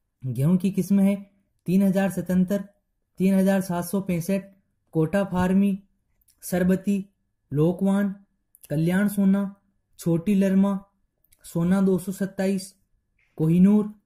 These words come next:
ट्रिटिकम वलगेपर। ये आप याद रखें, ट्रिटिकम वलगेपर ये गेहूं की किस्म है। तीन हजार सतहत्तर,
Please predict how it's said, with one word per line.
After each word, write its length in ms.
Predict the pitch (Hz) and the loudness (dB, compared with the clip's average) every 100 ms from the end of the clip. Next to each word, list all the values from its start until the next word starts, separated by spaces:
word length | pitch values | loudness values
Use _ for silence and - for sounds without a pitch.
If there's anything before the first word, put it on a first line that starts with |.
| _ _ _ _ - | _ _ _ _ -4
ट्रिटिकम 600 | 170 175 196 202 233 233 _ - | -4 0 -2 0 -2 -4 _ -4
वलगेपर। 640 | 165 175 190 185 202 202 _ _ _ _ - 147 | -2 0 0 0 -4 -4 _ _ _ _ -18 -6
ये 80 | 160 | -4
आप 160 | 175 175 | -2 -4
याद 220 | 175 180 | -4 -4
रखें, 300 | 185 208 208 - _ _ | -4 -4 -6 -10 _ _
ट्रिटिकम 460 | 175 175 196 196 196 | -6 -2 -2 0 0
वलगेपर 600 | 170 175 170 185 202 202 - _ _ - | 0 0 -2 -2 -4 -8 -12 _ _ -6
ये 140 | 165 165 | -4 -2
गेहूं 280 | 151 160 165 | -2 -2 -2
की 120 | 208 | -4
किस्म 320 | 208 185 196 | -6 -4 0
है। 140 | 196 208 - _ _ _ _ _ _ _ _ _ _ _ _ _ _ _ _ _ 160 | 0 -2 -10 _ _ _ _ _ _ _ _ _ _ _ _ _ _ _ _ _ -2
तीन 180 | 185 | 2
हजार 260 | 196 180 196 | 2 2 -2
सतहत्तर, 480 | 190 170 170 170 | -4 -4 -6 -4